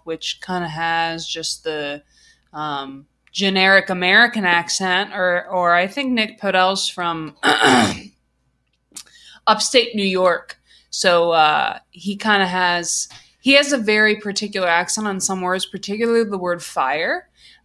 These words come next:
Um, you notice it in the, the,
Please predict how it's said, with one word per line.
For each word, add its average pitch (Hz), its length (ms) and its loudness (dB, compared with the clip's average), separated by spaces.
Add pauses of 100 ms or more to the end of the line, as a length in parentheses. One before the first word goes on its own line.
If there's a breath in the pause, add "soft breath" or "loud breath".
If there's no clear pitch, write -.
Um, 151 680 0 (300)
you 196 180 0
notice 196 460 4
it 214 100 2
in 190 160 0
the, 170 400 0
the, 160 420 0